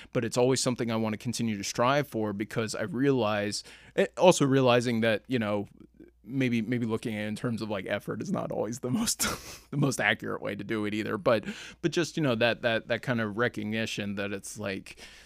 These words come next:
it's there, it's available, you know, that's the promise. You, you can have relief from these, the, these, these things that weigh you down. And, you know, if you're, if you're feeling heavy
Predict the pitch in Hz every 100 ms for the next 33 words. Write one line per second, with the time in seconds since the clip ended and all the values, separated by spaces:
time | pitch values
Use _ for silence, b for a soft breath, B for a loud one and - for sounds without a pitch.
0 | B B - - 139 - 131 117 104 104
1 | - - - 101 110 110 98 76 - 98
2 | - 214 - 113 98 98 110 120 - 104
3 | - 117 107 80 - 110 110 - 113 113
4 | 113 123 95 101 87 - _ - 190 98
5 | 98 - 101 92 92 85 - - - 90
6 | - - 95 92 - 101 - 107 98 95
7 | 92 92 98 92 90 87 90 92 87 80
8 | - b b b 104 98 95 98 - -
9 | - 113 101 95 - 101 95 - 95 -
10 | 127 131 123 107 95 95 90